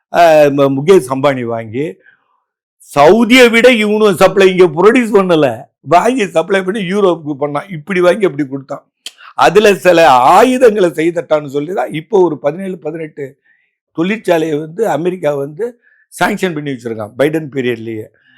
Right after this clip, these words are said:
இப்ப அதனால இப்ப என்ன ஆயிடுச்சுன்னா, கிரைசிஸ் வந்துருச்சுங்க, எக்கனாமிக் கிரைசிஸ்.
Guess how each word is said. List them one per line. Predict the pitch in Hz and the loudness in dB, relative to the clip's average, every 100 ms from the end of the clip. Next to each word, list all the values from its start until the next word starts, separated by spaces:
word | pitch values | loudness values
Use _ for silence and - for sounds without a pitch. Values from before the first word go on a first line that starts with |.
| - _ | -20 _
இப்ப | 156 156 147 | -12 -2 2
அதனால | 135 165 233 | 2 4 2
இப்ப | 226 185 156 | 2 2 0
என்ன | 165 214 | 0 -4
ஆயிடுச்சுன்னா, | 175 151 139 135 147 _ 202 | -6 -6 -4 -4 -6 _ 2
கிரைசிஸ் | 262 320 226 190 160 | 2 2 -4 -8 -8
வந்துருச்சுங்க, | 147 120 110 120 | -10 -14 -12 -10
எக்கனாமிக் | 127 165 160 127 - | -8 -10 -10 -12 -12
கிரைசிஸ். | 117 107 - 120 - | -14 -14 -20 _ -20